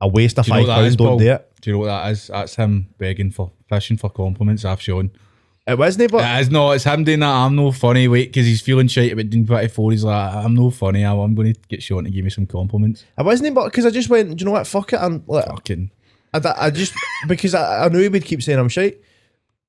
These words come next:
Speaker 1: 'Cause he, he wouldn't, he wouldn't give you the compliment. He would just be like, "Nah, you're shite." I was like, "So you're now sabotage-, I want to sabotage me, sure, I don't care. I hate it."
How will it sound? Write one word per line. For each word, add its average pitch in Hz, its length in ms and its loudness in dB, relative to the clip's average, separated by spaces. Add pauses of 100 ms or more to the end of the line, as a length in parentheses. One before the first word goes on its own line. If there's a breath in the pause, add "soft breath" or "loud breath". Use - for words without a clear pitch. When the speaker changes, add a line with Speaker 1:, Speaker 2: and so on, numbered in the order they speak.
(180)
Speaker 1:
'Cause 156 140 2
he, 156 120 2
he 156 60 4
wouldn't, 175 440 2
he 131 160 4
wouldn't 135 280 0
give 117 120 0
you 113 80 2
the 110 80 2
compliment. 135 460 0
He 123 60 0
would 117 140 4
just 117 180 -2
be 127 80 0
like, - 160 0
"Nah, 104 120 0
you're 107 200 4
shite." 143 300 -4 (340)
I - 60 -2
was 104 100 0
like, 104 140 0
"So 107 120 -4
you're 98 200 0
now 98 140 2
sabotage-, 95 440 0
I 104 60 -2
want 120 140 0
to 123 40 -4
sabotage 107 440 0
me, 90 160 -2
sure, 98 160 -2
I - 20 2
don't 113 160 -2
care. 90 260 -2 (640 soft breath)
I 101 120 2
hate 110 180 0
it." 123 120 -4